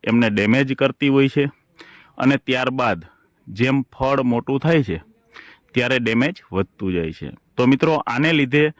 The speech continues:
ક્વોલિટી પણ સારી રહેતી નથી નાળિયેરની તથા રેટ પણ સારા મળતા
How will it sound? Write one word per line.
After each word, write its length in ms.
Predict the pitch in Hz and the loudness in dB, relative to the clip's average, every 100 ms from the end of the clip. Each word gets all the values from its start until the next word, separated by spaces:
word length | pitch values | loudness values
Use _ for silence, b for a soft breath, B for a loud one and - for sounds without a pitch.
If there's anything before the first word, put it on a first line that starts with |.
| B B B - | B B B -4
ક્વોલિટી 420 | 113 135 156 170 | 2 4 4 0
પણ 200 | - 170 | 0 -2
સારી 340 | 156 156 156 151 | -2 0 0 0
રહેતી 260 | 151 156 | 0 0
નથી 280 | 151 151 156 | -2 0 0
નાળિયેરની 680 | 139 139 139 143 143 147 - _ _ - | 0 2 0 0 -2 -4 -6 _ _ -4
તથા 280 | 123 131 | -2 0
રેટ 260 | 113 113 117 | 0 0 -2
પણ 180 | - 123 | -6 -6
સારા 320 | - 104 104 | -4 -4 -2
મળતા 420 | 98 95 - - | -2 -4 -6 -10